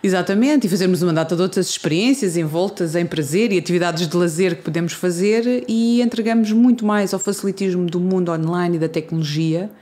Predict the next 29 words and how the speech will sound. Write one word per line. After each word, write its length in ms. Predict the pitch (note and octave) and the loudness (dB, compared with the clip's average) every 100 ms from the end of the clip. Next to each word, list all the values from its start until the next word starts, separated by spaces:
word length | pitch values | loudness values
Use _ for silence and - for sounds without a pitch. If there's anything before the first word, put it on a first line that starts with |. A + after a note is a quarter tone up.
| _ - | _ -20
porque 260 | - - | -10 -4
vimos 380 | C3 C#3 D#3+ D3+ | -2 0 0 0
aquilo 240 | D3+ F3+ | 0 0
na 80 | D#3+ | 0
televisão, 540 | D3 D#3+ F#3 F3 A3 F4 | 0 0 2 2 0 0
mas 120 | - | -2
podia 260 | E3+ E3 | -2 0
alguém 200 | E3 D#3+ | 0 -2
estar 180 | G3 A#3+ | -2 0
a 60 | B3 | 0
ver 200 | E3+ G3+ | 0 0
até 160 | G#3 | 0
no 120 | G3 A3 | 0 -2
seu 600 | A3+ A3 A#3 A#3 A#3+ A#3+ | 0 2 2 2 0 -2
telemóvel, 560 | - A#3+ B3 G3 F#3 E3+ | -2 2 4 2 0 0
não 140 | D#3 | 0
é? 160 | D3+ F3+ - - - - - - | 0 -2 -6 -20 -20 -20 -10 -2
E 100 | D3+ | -2
a 60 | |
acompanhar, 600 | D3 D#3+ D3 E3 E3 E3+ F3 | 0 -2 -2 -2 0 0 2
eh, 200 | F3+ F3+ | 2 0
qualquer 280 | G3+ F#3+ F3+ | -2 -2 -2
televisão 680 | F#3 E3+ F3+ F#3 G3 G3+ G3+ | -2 0 0 2 2 2 2
do, 400 | G3 F3 F3 F3+ | 0 -4 -2 -2
a 60 | |
partir 180 | F#3 G3+ | -2 -2
do 100 | F#3 | -2
seu 140 | F#3+ | -2
telemóvel. 680 | G3+ G3 G3+ F3+ D3 D3 | -2 0 0 0 -2 -4